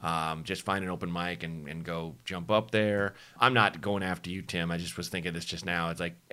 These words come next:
I have had numerous people ask me if there's any kind of way. There's, there's no way. You just, Dan Harmon had the best, uh, expression I ever heard for it, which is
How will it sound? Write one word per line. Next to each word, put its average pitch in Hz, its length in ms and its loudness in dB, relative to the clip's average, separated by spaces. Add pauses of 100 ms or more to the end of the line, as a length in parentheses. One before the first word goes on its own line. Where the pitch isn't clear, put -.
I 95 180 4
have 104 220 8
had 90 300 2 (320)
numerous 107 480 6
people 92 380 0
ask 90 200 2
me 95 120 -4
if 85 40 -8
there's 87 200 -4
any 85 160 -4
kind 87 320 -4
of 85 200 -6 (140)
way. 92 540 0
There's, 90 200 -6
there's 95 160 -4
no 92 80 -2
way. 73 260 -4 (340)
You 98 160 -4
just, - 400 -6
Dan 131 220 10
Harmon 117 300 10
had 104 140 6
the 87 80 -2
best, 92 460 4
uh, 90 420 0
expression 92 500 0
I 87 140 0
ever 85 200 -2
heard 90 220 0
for 85 240 0
it, - 60 -2
which 87 220 -4
is 87 180 -2